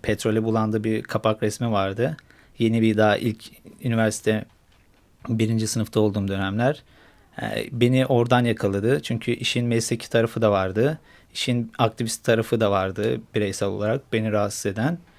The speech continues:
E, Eko I Q işte yeşil meşil yazıyordu kapağında. Al-, alıp "Neyse bilim teknik okuyorum zaten." deyip Eko I Q'yu aldım, okumaya başladım. Altıncı sayısıydı Eko I Q'nun. Ee, orada düşük karbonlu ekonomi,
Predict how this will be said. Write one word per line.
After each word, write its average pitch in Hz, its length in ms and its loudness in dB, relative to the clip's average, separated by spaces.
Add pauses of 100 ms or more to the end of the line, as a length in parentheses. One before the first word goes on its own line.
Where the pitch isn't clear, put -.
(440)
E, - 100 -4
Eko - 540 2
I 120 100 4
Q 123 260 -4
işte 120 180 -2
yeşil 120 320 0
meşil 120 320 -2
yazıyordu 104 340 0
kapağında. 107 600 -2 (960)
Al-, 113 240 2
alıp 120 300 2 (100)
"Neyse 113 440 0
bilim 113 160 -2
teknik 110 320 -4
okuyorum 123 320 0
zaten." 104 420 0
deyip 120 180 0 (360)
Eko 120 260 4
I 113 80 4
Q'yu 117 200 4
aldım, 107 280 2
okumaya 104 360 -4
başladım. 110 560 -2 (640)
Altıncı 123 440 2
sayısıydı 104 500 -2
Eko 101 320 -2
I 98 100 -2
Q'nun. 131 540 -4
Ee, 110 500 -2 (120)
orada 120 680 2
düşük - 240 -4
karbonlu 104 460 2
ekonomi, 104 580 -4